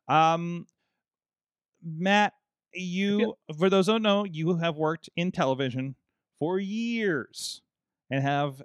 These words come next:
Speaker 1: a-, and, and, and, and your job has depended on ratings in the product that
Speaker 2: Yeah.
Speaker 1: you worked on,
Speaker 2: Yeah.
Speaker 1: uh, i-, in T V news. So
Speaker 2: Mm-hmm.
Speaker 1: I, I, I consider you my closest expert on this.
Speaker 2: Yeah.
Speaker 1: Um,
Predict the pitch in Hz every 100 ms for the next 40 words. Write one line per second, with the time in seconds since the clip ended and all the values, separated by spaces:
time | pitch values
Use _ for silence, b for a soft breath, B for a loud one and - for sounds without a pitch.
0 | 151 139 139 135 147 139 135 143 143 120
1 | 135 135 139 - _ - _ 131 127 139
2 | 147 139 131 127 127 139 139 131 135 135
3 | 127 131 139 156 190 135 117 117 127 -
4 | 110 107 123 123 123 135 143 214 - 104
5 | 85 - _ _ _ _ - 131 117 117
6 | 120 113 151 127 135 123 123 113 143 208
7 | 196 - - _ _ - 147 135 131 156
8 | 127 - 135 - 143 143 139 170 185 180
9 | 160 165 160 147 123 - 147 - 165 123
10 | - 113 98 92 113 147 - _ _ _
11 | 127 120 117 _ 127 135 131 131 131 131
12 | 127